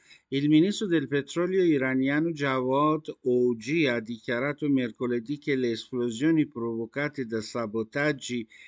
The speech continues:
e attacchi terroristici hanno preso di mira due principali gasdotti,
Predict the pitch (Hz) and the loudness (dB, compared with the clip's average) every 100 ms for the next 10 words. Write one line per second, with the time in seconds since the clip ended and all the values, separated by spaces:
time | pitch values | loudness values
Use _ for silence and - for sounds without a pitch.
0 | - _ 117 123 120 117 147 147 143 151 | -20 _ 0 2 0 -4 -4 -4 -4 -6
1 | 139 143 131 123 123 165 - - 139 - | -4 -2 0 0 0 -2 -4 -6 -6 -4
2 | 135 127 127 110 123 131 120 127 123 110 | -2 -2 -2 -4 -2 -2 -2 -4 -4 -4
3 | 120 117 135 151 143 139 123 120 156 185 | -2 0 2 4 2 0 -2 _ 0 4
4 | 175 160 143 131 120 131 120 143 143 139 | 4 2 0 0 0 -6 -6 -2 0 0
5 | 139 - 123 113 - 143 156 - 139 | -2 -2 -2 -2 -2 -2 -2 -4 -6